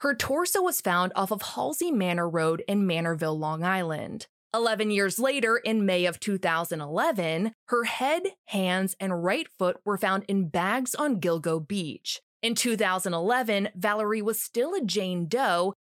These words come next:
and it was D N A testing on the remains on Gilgo Beach that tied them to the torso found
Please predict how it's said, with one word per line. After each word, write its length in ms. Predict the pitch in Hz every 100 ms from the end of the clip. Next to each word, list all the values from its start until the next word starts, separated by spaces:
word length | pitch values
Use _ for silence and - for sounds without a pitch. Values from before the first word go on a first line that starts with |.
| -
and 120 | 247
it 100 | 220
was 220 | 254 180
D 260 | - 277 392
N 100 | 277
A 160 | 247
testing 500 | 262 220 208 - 202 -
on 120 | 202
the 60 |
remains 460 | 208 196 180 175 175
on 180 | 165 165
Gilgo 460 | 175 170 156 156
Beach 400 | 151 254 196 196 - -
that 240 | 202 -
tied 340 | - - 262 294
them 140 | 349
to 140 | 330 349
the 80 |
torso 500 | 359 - 190 196 220
found 320 | 202 175 160